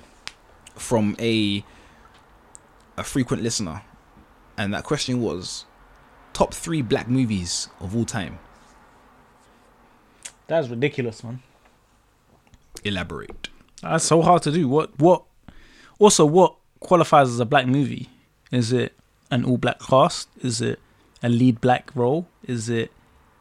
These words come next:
Speaker 2: a black director? Is it a movie based on, um,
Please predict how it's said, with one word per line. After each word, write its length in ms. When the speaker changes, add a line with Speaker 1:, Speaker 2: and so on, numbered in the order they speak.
Speaker 2:
a 60
black 240
director? 540
Is 240
it 320
a 60
movie 300
based 560
on, 600
um, 840